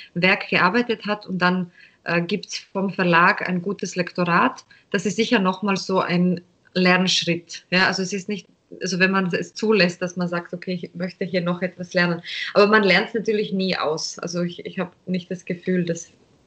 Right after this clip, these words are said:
dass ich das einfach jetzt kann und dann kann ich's für alle Zeiten, sondern ja, manchmal kann man's besser, manchmal schlechter, manches gelingt besser, manches schlechter.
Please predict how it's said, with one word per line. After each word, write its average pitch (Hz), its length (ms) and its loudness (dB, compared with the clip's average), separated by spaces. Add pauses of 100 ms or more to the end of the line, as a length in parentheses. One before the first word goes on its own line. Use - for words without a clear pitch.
dass - 180 -6
ich 175 140 -6
das - 200 -8
einfach - 280 -6
jetzt 175 240 -4
kann 185 340 0
und 170 120 -2
dann 170 120 -4
kann 180 160 -2
ich's 185 140 -4
für 180 100 0
alle 180 200 0
Zeiten, 180 360 -2 (500)
sondern 180 680 0 (580)
ja, 170 260 2
manchmal 185 280 0
kann 190 140 -2
man's 185 140 -4
besser, 180 260 2
manchmal 180 280 0
schlechter, 180 420 0
manches 170 400 -2
gelingt 175 360 -2
besser, 175 300 -4
manches 170 300 -4
schlechter. 170 440 -6